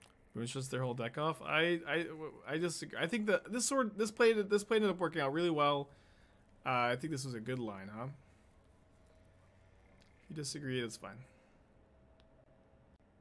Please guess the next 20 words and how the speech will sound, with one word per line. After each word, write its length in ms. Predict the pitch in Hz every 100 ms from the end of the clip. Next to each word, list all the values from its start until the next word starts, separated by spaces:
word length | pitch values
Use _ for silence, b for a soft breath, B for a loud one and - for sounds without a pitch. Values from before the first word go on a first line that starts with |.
| - - _ - - - - - _ - _ - - -
I 40 |
feel 120 | -
like 120 | 202 190
if 60 |
we 120 | 170
moon, 220 | 143 139 135
I, 140 | 147 -
I 80 | 170
should 180 | 170 -
probably 220 | 277 269
moon 260 | 165 120
this 220 | 107 113 -
turn 200 | 120 113
'cause 120 | 127
it 60 |
is 120 | 165 165
getting 260 | 131 110
worse 220 | 107 107
and 80 | 120
worse. 320 | 110 107 -